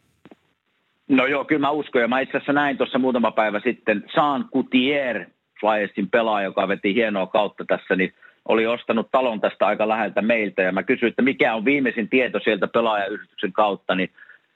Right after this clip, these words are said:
sanoi, että aika selkeästi, että, että jos tässä joskus pelataan, niin se on varmaan elokuussa ja syyskuun vaihteessa sitten playerit. Niin se on,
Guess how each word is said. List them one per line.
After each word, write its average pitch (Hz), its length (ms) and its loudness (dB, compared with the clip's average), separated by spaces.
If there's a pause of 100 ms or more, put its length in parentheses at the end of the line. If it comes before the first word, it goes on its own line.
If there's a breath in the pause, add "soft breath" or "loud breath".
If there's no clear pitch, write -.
(140)
sanoi, 107 340 0
että 101 260 -2
aika 104 280 -2
selkeästi, 101 600 0
että, 92 280 -2 (240)
että 92 220 -2 (480)
jos 156 300 2
tässä 135 280 -2
joskus 127 420 -4 (100)
pelataan, 107 540 0
niin 92 140 -10
se 110 80 2
on 104 120 0
varmaan 107 400 0
elokuussa 101 720 -2 (840)
ja 92 300 0 (100)
syyskuun 101 400 0
vaihteessa 95 460 0
sitten - 220 -2
playerit. 92 560 0
Niin 82 160 -4
se 110 100 4
on, 104 220 -2